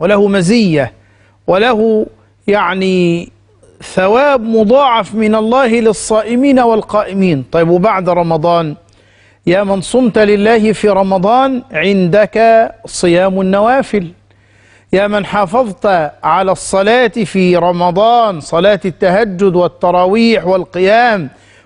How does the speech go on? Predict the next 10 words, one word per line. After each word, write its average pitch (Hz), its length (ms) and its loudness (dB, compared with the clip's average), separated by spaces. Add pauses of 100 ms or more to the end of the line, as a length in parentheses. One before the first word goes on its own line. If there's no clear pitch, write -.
(100)
والصلاة 190 560 0
في 214 160 -2
المسجد 208 640 0
في 202 160 0
جماعة، 240 600 0 (320)
الصلاة 233 520 0
مفروضة 233 640 0
عليك 240 380 0
طوال 262 420 0
السنة. 247 480 -2